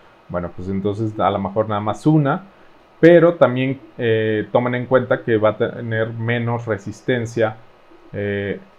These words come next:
esa, esa pieza, ¿vale? Entonces, esos son los perímetros. Ahorita los vamos a dejar en tres y también en los perímetros, eh, horizontales, que son, por ejemplo, las tapas,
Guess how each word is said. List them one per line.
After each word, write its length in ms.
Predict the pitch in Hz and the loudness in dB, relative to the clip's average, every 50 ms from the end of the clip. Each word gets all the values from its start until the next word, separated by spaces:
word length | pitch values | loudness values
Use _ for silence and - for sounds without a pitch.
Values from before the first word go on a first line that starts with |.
| - | -10
esa, 640 | - 104 107 104 - - - 107 104 104 101 - - - | -4 -2 -2 -2 -2 -2 -2 0 0 0 0 -2 -4 -4
esa 300 | 113 98 - - 90 - | -6 -4 -4 -6 -8 -8
pieza, 340 | - 87 82 85 - - - - _ _ - | -8 -8 -8 -8 -10 -16 -20 -20 _ _ -14
¿vale? 300 | - 92 98 113 147 156 - - - - - - - - _ - - - | -10 -6 -4 -4 -4 -4 -8 -16 -20 -20 -20 -20 -20 -20 _ -20 -20 -20
Entonces, 480 | _ - 92 95 104 117 113 - - - - - _ _ _ _ | _ -10 -8 -4 -4 -4 -4 -6 -10 -18 -20 -20 _ _ _ _
esos 280 | - 131 131 135 135 120 | -2 0 0 0 0 0
son 140 | 127 123 123 | 0 0 0
los 140 | 120 110 | 0 -2
perímetros. 640 | - - 113 117 120 113 104 95 95 101 101 - - | 0 0 0 2 2 0 -2 -2 -2 -4 -4 -4 -4
Ahorita 340 | - 123 123 127 127 127 135 127 127 - - - | -4 -2 0 -2 0 2 2 2 2 0 -4 -4
los 180 | 135 117 107 | -4 -2 -2
vamos 300 | 107 120 120 120 117 117 | 0 -2 -2 -2 -4 -2
a 40 | 120 | -2
dejar 260 | 107 107 - 117 117 | -2 0 0 0 0
en 200 | 120 120 120 120 | 0 0 -4 0
tres 440 | 123 160 185 208 - - - - - - _ - - - - - - - - | 2 4 4 4 2 -2 -8 -18 -20 -20 _ -20 -20 -20 -20 -20 -20 -8 -2
y 180 | 180 185 226 | 0 0 0
también 580 | 208 - 160 135 135 147 156 165 170 180 175 - - - | 4 4 4 4 4 4 4 2 2 0 -2 -6 -8 -4
en 400 | 143 139 151 160 165 160 160 - | -2 0 0 0 0 -2 -6 -8
los 360 | - 123 120 117 113 110 - - | -6 -2 0 2 0 0 -2 -4
perímetros, 880 | - 123 120 123 131 139 143 135 127 - 123 123 131 131 - - - _ - | -2 -2 0 0 0 -2 -2 -4 -2 0 0 0 0 -2 -4 -10 -18 _ -6
eh, 560 | 127 107 107 107 107 104 104 104 101 85 71 - - - - _ _ _ - - - - - - - | -4 -2 -2 0 0 -2 -2 -2 -4 -4 -6 -8 -14 -20 -20 _ _ _ -20 -20 -20 -20 -20 -8 -4
horizontales, 840 | - 120 123 113 120 131 123 123 147 156 151 127 120 - - - - - - - - - - | -2 -2 -2 0 -2 -2 0 4 4 4 4 4 2 -2 -4 -10 -20 -20 -20 -20 -20 -12 -10
que 100 | - - | -8 -4
son, 240 | - 110 110 110 107 | -2 -2 -2 0 0
por 120 | 107 95 | -2 -2
ejemplo, 260 | 90 107 104 92 101 98 | -2 -4 -6 -4 -2 0
las 240 | 101 95 90 - | 0 0 -2 2
tapas, 540 | - 131 123 - - 127 - - - - - | 4 4 6 6 4 2 2 0 -8 -20 -20